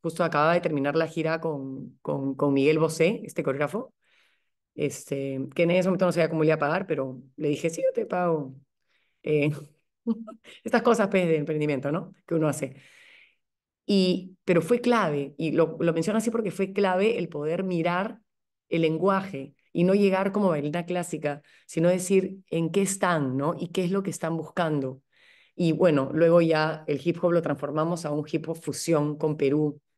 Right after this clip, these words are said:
y empezó todo este tema de identidad y de amor propio y de, oye, ah, vamos a rescatar nuestro, nuestro folclore y nuestra... y ya, eso fue después. Pero tuve que traer lo gringo para llegar a ellos. Tuve que traer al gringo de, del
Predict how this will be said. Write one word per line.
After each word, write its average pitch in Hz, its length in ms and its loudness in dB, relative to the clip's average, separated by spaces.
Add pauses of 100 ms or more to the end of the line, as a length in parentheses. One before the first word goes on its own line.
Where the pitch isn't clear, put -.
(140)
y 151 120 -2
empezó 143 340 -2
todo 165 100 0
este 160 160 -2
tema 156 200 2
de 160 80 2
identidad 143 460 0
y 156 80 0
de 143 60 -4
amor 139 240 -2
propio 151 380 0
y 147 120 -2
de, 131 220 0
oye, 135 400 -2
ah, 139 240 -6
vamos 160 260 -2
a 165 60 -2
rescatar 151 420 -4
nuestro, 156 560 -2 (380)
nuestro 160 260 -4
folclore 160 560 4
y 147 40 2
nuestra... 139 280 -2
y 156 80 -2
ya, 160 120 0
eso 160 160 -2
fue 170 120 0
después. 160 340 -2 (320)
Pero 165 380 2
tuve 254 220 4
que 247 120 0
traer 175 420 0
lo 180 120 0
gringo 156 560 -4 (160)
para 160 180 2
llegar 147 360 2
a 170 100 4
ellos. 156 360 -2
Tuve 180 180 0
que 196 80 0
traer 170 520 -2
al 143 160 -4
gringo 202 600 0 (280)
de, 147 440 2
del 139 220 -4